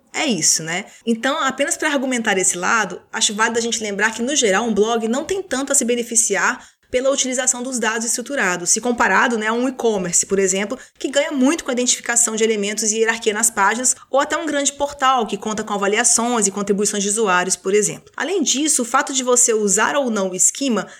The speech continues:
não é fator de ranqueamento. Sei que isso pode passar na cabeça de muita gente, então já vamos deixar claro, né? Mas, por outro lado,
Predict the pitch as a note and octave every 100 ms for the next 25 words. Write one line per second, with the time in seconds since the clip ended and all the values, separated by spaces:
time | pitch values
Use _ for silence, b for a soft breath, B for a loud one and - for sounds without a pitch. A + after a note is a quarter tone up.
0 | B A#3+ B3 C4 C4+ C#4+ C#4 C#4 C4+ B3
1 | A#3+ B3 A#3+ C4 C4+ F3 D3 - B -
2 | A#3+ A#3 A#3+ A3+ A3 A3 A3 A3 A3 G#3+
3 | G#3 G#3+ G3+ G3+ A3+ C4+ G#3 G#3 A3+ -
4 | A3 G#3+ G#3+ G#3 G#3 G3+ - - G#3+ E3+
5 | - - - F3 G#3+ B _ - C#4 -
6 | - A4 C#4 C4+ D#4 G#3+ E3 E3+ A#3